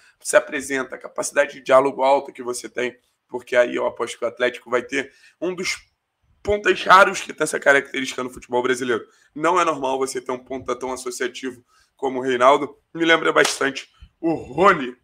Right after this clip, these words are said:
Rony tem essa característica muito forte também. Então, ir ao mercado buscar um ponta, esse jogador de velocidade, esse jogador de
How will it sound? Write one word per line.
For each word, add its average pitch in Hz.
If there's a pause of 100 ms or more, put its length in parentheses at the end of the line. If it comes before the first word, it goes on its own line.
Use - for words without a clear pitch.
(180)
Rony 135
tem 135
essa 131
característica 127 (380)
muito 135
forte 120
também. 120 (400)
Então, 156 (680)
ir -
ao 202
mercado 147
buscar 131
um 131
ponta, 139
esse 120
jogador 127
de 123
velocidade, 127
esse 120
jogador 123
de 120